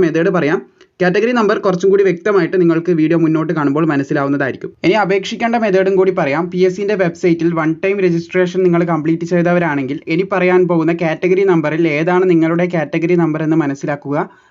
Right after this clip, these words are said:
അതിനുശേഷം നിങ്ങൾക്ക് പി എസ് സിൻ്റെ വെബ്സൈറ്റിലൂടെ ഓൺലൈനായി അഞ്ച് മിനിറ്റിൻ്റെ ഉള്ളിൽ തന്നെ അപേക്ഷിക്കാൻ സാധിക്കുന്നതായിരിക്കും. അതിലധികം കാര്യങ്ങൾ പറയേണ്ടെന്ന് കരുതുന്നു. കാരണം എല്ലാവർക്കും പി എസ് സി അപ്ലൈ ചെയ്ത് നല്ല എക്സ്പീരിയൻസ് ഉണ്ടാവുന്നതാണ്. Anyway,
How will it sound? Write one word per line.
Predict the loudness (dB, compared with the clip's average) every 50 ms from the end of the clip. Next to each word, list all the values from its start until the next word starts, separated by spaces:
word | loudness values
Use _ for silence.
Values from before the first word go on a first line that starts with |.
| _ -4
അതിനുശേഷം | -4 -4 -2 -4 -6 -4 -2 -2 -2 -2 -2 -2 0
നിങ്ങൾക്ക് | 2 2 2 0 -2 -2 0
പി |
എസ് | 0 0 2 2
സിൻ്റെ | 0 0 0
വെബ്സൈറ്റിലൂടെ | 0 -2 -4 -4 -2 0 0 0 0 -2 -2 -2 0 0 0 0 0
ഓൺലൈനായി | -2 -2 -2 -2 -2 -2 -2 -2 -2
അഞ്ച് | 0 0 0 0 2
മിനിറ്റിൻ്റെ | 2 2 0 0 -4 -4 -4
ഉള്ളിൽ | -4 -4 -4 -4 -4 -4
തന്നെ | -2 -2 -2
അപേക്ഷിക്കാൻ | -2 -2 -4 -6 -6 -8 -6 -4 -2 -2
സാധിക്കുന്നതായിരിക്കും. | -2 -2 -4 -4 -4 -4 -4 -4 -2 -2 -2 -2 -2 -4 -4 -6 -6 -12 _ _ _ _ -6 -4
അതിലധികം | -2 -2 0 0 0 0 0 -2 -2 -2 -2
കാര്യങ്ങൾ | -2 0 2 2 2 2 0 0
പറയേണ്ടെന്ന് | 0 0 0 0 2 2 2 2 0
കരുതുന്നു. | -2 -4 -4 -4 -2 -2 -2 -2
കാരണം | -2 -2 -2 -2 -2 -2
എല്ലാവർക്കും | -2 -2 -2 -2 -4 -4 -6 -6 -6 -4
പി | -4
എസ് | -4 -4 -4 -2
സി | -4
അപ്ലൈ | -4 -4 -4 -4 -4 -2
ചെയ്ത് | -2 0 -2 -4 -6 -8 _ _ _ _ -4 -2
നല്ല | 0 2 2 0 -2 -6
എക്സ്പീരിയൻസ് | -8 -4 -2 0 2 2 2 2 0
ഉണ്ടാവുന്നതാണ്. | 0 0 0 -2 -2 -2 -4 -4 -4 -6 -10 -14 _ _ _ _ _ _ _ _ -2
Anyway, | 0 0 2 0 -2